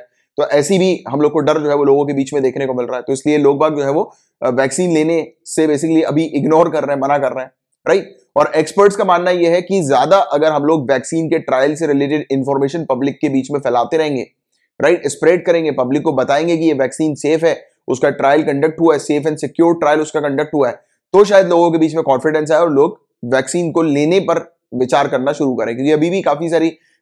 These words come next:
मिथ वगैरह जो है वो मार्केट में घूम रही हैं, काफी सारे रूमर्स वगैरह मार्केट में हम लोग को देखने को मिल रहा है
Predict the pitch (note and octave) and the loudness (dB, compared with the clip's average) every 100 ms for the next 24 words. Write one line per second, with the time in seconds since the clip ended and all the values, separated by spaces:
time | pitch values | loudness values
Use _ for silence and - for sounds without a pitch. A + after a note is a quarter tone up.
0 | - D3+ F#3+ F#3 F3 E3+ E3 D#3+ D#3+ D#3 | -2 2 2 2 2 2 0 0 0 0
1 | C3+ D3 C3+ D3 C3+ C3+ D3 C#3+ C#3+ D3 | 0 -2 -2 -2 -2 -2 0 0 -2 -8
2 | _ _ - C3+ D3 D3+ C#3+ D3 B2+ D3+ | _ _ 0 0 2 2 2 2 2 4
3 | E3 F3 E3 D3+ D3 C3+ D3 C3+ C#3+ C#3 | 4 2 2 4 4 2 0 -2 0 0
4 | C3+ C#3+ B2+ D3 C#3+ C3+ B2+ C3 | 2 2 2 2 0 0 -2 -4